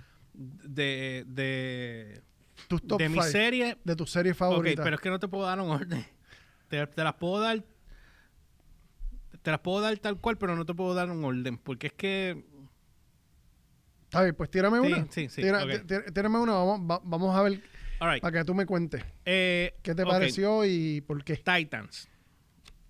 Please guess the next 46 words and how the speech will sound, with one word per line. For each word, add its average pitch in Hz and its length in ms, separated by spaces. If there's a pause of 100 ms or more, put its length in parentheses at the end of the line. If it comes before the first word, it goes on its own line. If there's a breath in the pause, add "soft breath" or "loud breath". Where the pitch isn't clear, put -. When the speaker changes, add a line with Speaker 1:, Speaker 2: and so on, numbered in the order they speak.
(140)
Speaker 2:
Tenías 143 320
que - 80
empezar 151 440
por 147 140
la, 123 320
Speaker 1:
Pero, 165 320
Speaker 2:
la, 160 60
Speaker 1:
pero, 165 300
Speaker 2:
por 165 140
Speaker 1:
pero, 160 200
Speaker 2:
la - 0
Speaker 1:
<laughs> 156 80
Speaker 2:
dura. 185 440
Speaker 1:
pero 151 200
no, 240 100
te, 208 100
que, - 120
te, 147 180
que 180 120
Speaker 2:
Tenías 185 280
Speaker 1:
tú 190 60
Speaker 2:
que 190 100
Speaker 1:
vas, 180 100
Speaker 2:
empezar 190 40
Speaker 1:
tú 196 80
Speaker 2:
por 185 140
ahí. 185 300
Speaker 1:
<laughs> - 680
pero 156 140
no, 247 120
tengo 175 220
que 170 320
tirarlo 180 420
porque 147 320
tú 151 100
sabes. 143 380
Speaker 2:
Tenías 156 240
que 180 120
comerte 190 300
el 180 80
Speaker 1:
Eh, 165 60
Speaker 2:
postre 185 280
al 180 80
principio. 170 560
Speaker 1:
<laughs> - 1600
Titans. 156 520